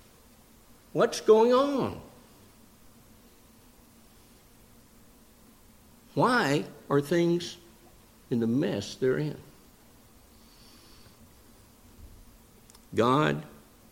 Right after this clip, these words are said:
the supreme Lord and King of all the world, hath ordained civil magistrates to be under him over the people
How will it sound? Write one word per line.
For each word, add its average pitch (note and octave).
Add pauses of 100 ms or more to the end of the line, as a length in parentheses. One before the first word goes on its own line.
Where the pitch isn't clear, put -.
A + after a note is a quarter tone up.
(460)
the -
supreme C#3+
Lord C#3
and A2
King C#3
of G2
all A2+
the A2
world, B2+
hath G#2 (100)
ordained A#2+
civil C#3+
magistrates G#2 (580)
to -
be F#2+
under D3+
him E3 (840)
over A#2
the G#2+
people E3+